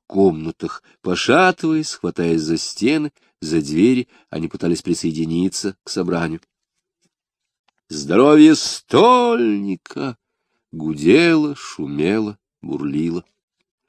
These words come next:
Растроганный отец ещё раз обнял сына. "А теперь говори!" закричал он. "Уймитесь, панове! Слово имеет придворное его сиятельство министра Брюля!"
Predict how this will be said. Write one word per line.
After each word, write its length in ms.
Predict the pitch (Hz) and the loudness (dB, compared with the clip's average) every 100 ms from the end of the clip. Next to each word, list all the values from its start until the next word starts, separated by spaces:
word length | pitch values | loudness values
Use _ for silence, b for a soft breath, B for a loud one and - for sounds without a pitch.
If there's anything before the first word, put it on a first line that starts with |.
| _ _ _ _ - | _ _ _ _ -2
Растроганный 800 | 95 104 - 110 113 110 107 | 2 2 2 2 4 4 4
отец 340 | 101 - 110 - | 2 2 0 2
ещё 340 | 92 - 92 | -2 0 0
раз 240 | 90 82 92 | 0 0 -2
обнял 320 | 82 82 78 | -2 -2 -6
сына. 340 | - 87 78 - _ _ _ _ - | -4 -4 -4 -8 _ _ _ _ -2
"А 400 | 87 151 202 190 | 2 4 6 4
теперь 640 | - 180 180 131 160 151 | 2 0 2 6 8 8
говори!" 720 | 123 143 147 147 127 131 131 | 8 8 8 10 10 10 8
закричал 720 | 110 113 110 104 104 - 107 | 6 2 2 -2 -4 -2 0
он. 120 | 95 - _ _ _ | -2 -4 _ _ _
"Уймитесь, 1000 | 80 117 156 185 202 - 175 143 - - | 4 8 8 8 6 6 8 8 4 -8
панове! 580 | - 113 120 117 104 90 - _ _ _ _ _ | -4 0 4 4 4 2 -2 _ _ _ _ _
Слово 720 | - - 104 135 175 185 185 | -12 -2 2 4 6 8 8
имеет 380 | 180 185 185 175 | 8 6 6 4
придворное 960 | - 139 170 131 123 170 185 185 185 180 | 6 8 10 8 6 6 4 4 4 6
его 180 | 180 | 6
сиятельство 920 | 165 - 139 165 180 190 156 - - 165 | 6 4 4 6 6 4 0 -4 0 2
министра 920 | 160 170 185 190 156 - - 170 151 | 4 4 2 0 -2 -6 -2 2 2
Брюля!" 840 | 95 85 175 190 175 143 143 | 4 4 4 2 -2 -4 -4